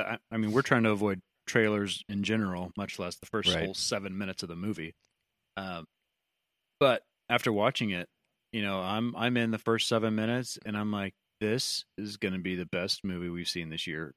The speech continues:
Speaker 1: by far." Like,
Speaker 2: Yeah.
Speaker 1: that's, that's the pace that it was on.
Speaker 2: Yep. So, I mean, we're in agreement that, well, I shouldn't, uh, the first seven minutes is the best seven minutes of the whole movie.
Speaker 1: Agreed.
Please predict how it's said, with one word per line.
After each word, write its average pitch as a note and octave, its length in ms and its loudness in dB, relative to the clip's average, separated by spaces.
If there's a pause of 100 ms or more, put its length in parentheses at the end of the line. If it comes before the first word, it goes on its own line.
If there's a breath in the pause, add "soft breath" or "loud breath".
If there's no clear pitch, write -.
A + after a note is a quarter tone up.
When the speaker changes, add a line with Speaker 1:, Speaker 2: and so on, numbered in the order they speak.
(100)
Speaker 1:
by D#2+ 140 -2
far." - 300 -8 (680)
Like, F#2 140 -4
Speaker 2:
Yeah. G2+ 120 6
Speaker 1:
that's, E2 240 0 (160)
that's - 420 4
the G#2+ 80 -4
pace A2 380 0
that F#2+ 120 -4
it F#2 80 -6
was F2 140 -6
on. C2+ 200 -10 (760)
Speaker 2:
Yep. - 280 4
So, C3+ 100 6
I B2 40 8
mean, B2+ 180 6
we're C#3+ 120 6
in A#2+ 60 6
agreement G2 480 4
that, F2 280 4 (1000)
well, F#2+ 140 4
I E2 80 6
shouldn't, F2 240 -6
uh, - 200 -2 (1300)
the G#2+ 180 2
first D3 260 4
seven G#2 260 6
minutes F#2 320 0 (400)
is G2+ 140 0
the F2+ 100 2
best F#2 200 2
seven F2 260 -2
minutes D#2 220 -8
of D#2 60 -8
the - 60 -10
whole D#2 160 -4
movie. - 400 -10 (880)
Speaker 1:
Agreed. F2+ 340 -6